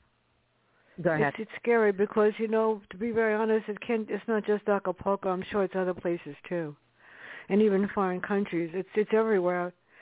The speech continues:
Speaker 2: That's the sad part, and it's just not brought to light too often, and it's scary.
Speaker 1: Right. So,
Speaker 2: So
Speaker 1: as, as a fiction writer, I can try and, and, and sort of highlight these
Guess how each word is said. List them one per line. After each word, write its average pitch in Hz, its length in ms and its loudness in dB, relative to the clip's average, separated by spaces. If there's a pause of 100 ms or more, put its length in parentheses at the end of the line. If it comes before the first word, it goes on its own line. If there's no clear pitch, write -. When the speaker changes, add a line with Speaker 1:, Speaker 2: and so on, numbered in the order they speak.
(180)
Speaker 2:
That's 214 180 2
the 202 180 2
sad 202 300 0
part, 190 220 -2
and 185 260 -6
it's - 140 -20
just 202 200 -4
not 196 200 -4
brought 196 240 0
to 180 80 -6
light 175 380 -4 (640)
too 180 140 -4
often, 160 520 -10 (960)
and 165 320 -4
it's 180 140 -8 (100)
scary. 190 260 4 (100)
Speaker 1:
Right. 156 80 -14 (260)
So, 175 380 4 (480)
Speaker 2:
So 196 40 2
Speaker 1:
as, 196 200 2
as 190 160 2
a 196 160 0
fiction 240 460 -2
writer, 208 640 0 (560)
I 180 180 2
can 175 420 -2
try 196 220 2
and, 175 300 0
and, 175 320 -4 (1600)
and 165 300 2 (1700)
sort 208 140 0
of 160 40 -6
highlight 226 560 0
these 156 200 0